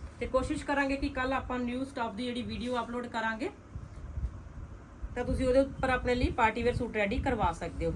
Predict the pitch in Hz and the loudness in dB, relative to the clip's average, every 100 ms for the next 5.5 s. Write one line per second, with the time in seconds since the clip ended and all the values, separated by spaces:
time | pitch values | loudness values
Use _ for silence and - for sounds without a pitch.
0 | - 226 - 254 311 311 269 269 285 294 | 0 0 4 6 6 8 8 8 6 6
1 | 285 254 285 285 262 269 302 254 254 277 | 4 0 2 4 6 6 6 4 2 2
2 | 277 262 240 233 254 254 247 277 247 214 | 4 4 2 2 0 -2 0 4 4 2
3 | 262 226 226 247 226 214 226 302 359 247 | 0 0 0 0 0 0 -4 -2 2 2
4 | 233 240 247 247 214 196 185 196 - 220 | 2 0 -2 -2 -6 -6 -6 -6 -6 -2
5 | 226 226 214 220 | -4 -4 -4 -2